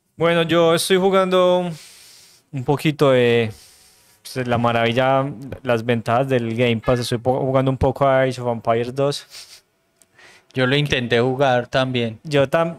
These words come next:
Speaker 1: yo siempre he sido malo, estoy como tratando a ver si mejoro un poquito. Pero
Speaker 2: Yo, yo soy,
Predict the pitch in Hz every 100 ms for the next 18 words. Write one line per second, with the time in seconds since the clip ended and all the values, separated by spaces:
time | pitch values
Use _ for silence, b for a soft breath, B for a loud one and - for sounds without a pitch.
0 | 180 156 151 147 190 175 190 175 196 196
1 | 196 151 139 143 - 180 185 151 156 143
2 | - 185 185 202 190 185 180 165 147 151
3 | 180 160 143 - - _ _ _ _ -
4 | 135 143 135 135 127 135 131 147 143